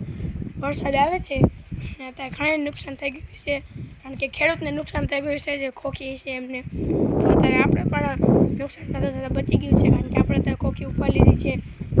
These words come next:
આપણે બધું ઢાંકી દીધું છે અને પાનું ને બધું પકડી ગયું હોય છે. જોકે મને તો એ વિચાર થાય કે દિવાળી પછી પણ આ વરસાદની આગાહી છે, તમે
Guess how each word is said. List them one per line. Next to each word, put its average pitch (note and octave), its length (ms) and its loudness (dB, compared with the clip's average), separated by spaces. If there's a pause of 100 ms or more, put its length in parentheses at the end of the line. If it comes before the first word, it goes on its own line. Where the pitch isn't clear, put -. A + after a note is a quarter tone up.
(120)
આપણે C4+ 120 6
બધું C4+ 160 -4
ઢાંકી C#4 320 -2
દીધું D4 240 -2
છે C4 200 -2 (500)
અને C#4+ 180 4
પાનું D4 380 4
ને D4 60 0
બધું C#4+ 220 -4
પકડી - 260 -20
ગયું D4 280 -4
હોય C#4 100 -2
છે. C4+ 240 -8 (440)
જોકે D4 300 -4 (680)
મને D4 180 -2
તો D#4+ 120 -2
એ F4 120 0
વિચાર E4 260 -4
થાય C#4 140 -4
કે C#4 120 -2
દિવાળી C#4+ 360 -2
પછી D4 300 -8
પણ C#4+ 160 -6
આ C4+ 160 -6
વરસાદની C4 440 -8
આગાહી B3+ 240 -10
છે, - 120 -8
તમે B3+ 180 -4